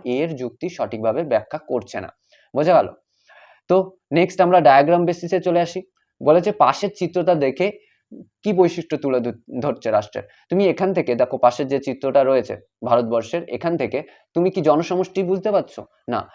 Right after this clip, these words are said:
নির্দিষ্ট ভূখণ্ড? হ্যাঁ, এটা বোঝা যাচ্ছে যে ভারতের একটা নির্দিষ্ট ভূখণ্ড রয়েছে।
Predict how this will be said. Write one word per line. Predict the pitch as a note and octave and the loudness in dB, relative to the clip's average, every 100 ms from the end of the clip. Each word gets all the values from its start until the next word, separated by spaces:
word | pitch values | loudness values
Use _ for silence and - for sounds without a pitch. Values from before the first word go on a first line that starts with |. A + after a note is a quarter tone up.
| _ | _
নির্দিষ্ট | C3+ C#3+ F3 F#3 | -2 0 -2 0
ভূখণ্ড? | E3+ E3 F#3 F#3 F#3+ _ | 0 0 -2 -4 -8 _
হ্যাঁ, | - - | -6 -4
এটা | B2 - | -4 -2
বোঝা | C3+ A#2 A2 | 0 -2 -4
যাচ্ছে | F#2+ - - - _ - | -6 -10 -14 -18 _ -6
যে | E3+ F3 _ _ A#2+ | -6 -6 _ _ -2
ভারতের | A#2 C3 D#3+ | 0 2 0
একটা | E3 G3+ | -2 -2
নির্দিষ্ট | E3+ A#2+ C3 - | -2 -4 -4 -4
ভূখণ্ড | D#3 C#3+ - C3 A#2 | -4 -6 -4 -2 -2
রয়েছে। | A2 G2+ G2 G2+ | -2 -2 -4 -8